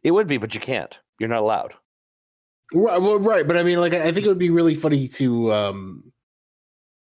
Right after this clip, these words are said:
Speaker 2: I don't know, to, <laughs> to, to be that guy and, like, make people uncomfortable.
Speaker 1: Yeah,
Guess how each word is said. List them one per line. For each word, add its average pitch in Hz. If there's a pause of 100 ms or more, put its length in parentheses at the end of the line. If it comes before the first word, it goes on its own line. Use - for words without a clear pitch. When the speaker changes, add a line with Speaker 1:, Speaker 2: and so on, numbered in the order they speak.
(440)
Speaker 2:
I 143
don't 143
know, 104
to, 123
<laughs> -
to, 135
to -
be 165
that 151
guy 131
and, 110
like, 113
make 131
people 135
uncomfortable. 135 (680)
Speaker 1:
Yeah, 143